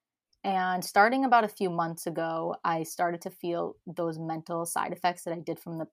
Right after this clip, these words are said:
pill. Like, it was the same kind of feelings. And my gut instincts and my intuition was telling me, like, "You need to get the I U D out. Like, this is the exact same way you felt on birth control. Like, it's, it's not good for you."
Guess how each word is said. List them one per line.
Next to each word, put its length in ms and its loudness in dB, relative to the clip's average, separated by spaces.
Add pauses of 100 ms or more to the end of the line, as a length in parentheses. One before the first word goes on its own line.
pill. 300 0
Like, 180 -2
it 40 0
was 180 -4
the 100 -6
same 340 -6
kind 220 -6
of 60 -12
feelings. 760 -4 (500)
And 220 6
my 320 0 (120)
gut 260 8
instincts 440 -6
and 80 -6
my 60 -6
intuition 500 -6
was 120 -8
telling 320 -8
me, 160 -10
like, 220 -6 (240)
"You 120 -8
need 160 -10
to 60 -16
get 180 -8
the 80 -6
I 60 -4
U 140 -8
D 160 -4
out. 340 6
Like, 180 -6
this 140 -8
is 100 -6
the 80 -2
exact 380 -2
same 300 -4
way 140 -2
you 160 -4
felt 200 -4
on 120 -6
birth 200 -10
control. 460 -6
Like, 260 -4 (480)
it's, 220 -6 (340)
it's 200 -2
not 180 -2
good 140 -4
for 120 -8
you." 260 -6